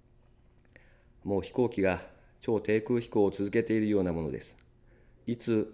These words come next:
着陸しても不思議ではありません」と、厳しい状況を説かれます。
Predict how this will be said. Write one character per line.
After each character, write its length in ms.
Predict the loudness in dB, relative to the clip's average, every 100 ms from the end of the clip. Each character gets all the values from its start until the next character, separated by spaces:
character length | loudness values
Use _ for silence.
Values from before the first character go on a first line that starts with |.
| -10
着 280 | -4 -2 0
陸 180 | -2 -6
し 80 |
て 120 | 0 0
も 120 | 0
不 80 | -2
思 80 | -2
議 60 |
で 80 | 2
は 140 | 4
あ 20 | 2
り 80 |
ま 140 | 2 0
せ 140 | -2
ん」 80 | -4 -8 -20 -20 -20 -20 -20 -20
と、 220 | -4 -4 -4 -20 -20 -20 -20 -12
厳 200 | -6 -6
し 180 | -4 0
い 40 |
状 180 | 4 2
況 200 | 2 2
を 140 | 2
説 120 | 0 -2
か 120 | -4
れ 60 |
ま 140 | -4 -8
す。 160 | -16